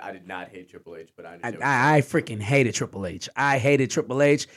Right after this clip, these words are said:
Speaker 2: I hated, the only person in D X I liked was Shawn Michaels. I
Speaker 1: I
Speaker 2: hated
Speaker 1: never,
Speaker 2: them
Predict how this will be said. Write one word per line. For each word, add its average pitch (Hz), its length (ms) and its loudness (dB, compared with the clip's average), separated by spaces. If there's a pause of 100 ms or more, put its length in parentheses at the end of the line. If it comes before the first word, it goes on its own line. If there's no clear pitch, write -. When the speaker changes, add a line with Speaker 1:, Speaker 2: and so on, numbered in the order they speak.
(300)
Speaker 2:
I 143 100 4
hated, 147 200 4
the 147 60 6
only 233 180 6
person 285 300 2
in 226 80 0
D 240 180 2
X 240 120 4
I 247 60 2
liked 254 200 4
was 202 100 2
Shawn 208 180 4
Michaels. 147 380 0 (300)
I - 60 2
Speaker 1:
I - 40 6
Speaker 2:
hated 233 180 6
Speaker 1:
never, 170 120 4
Speaker 2:
them 165 60 6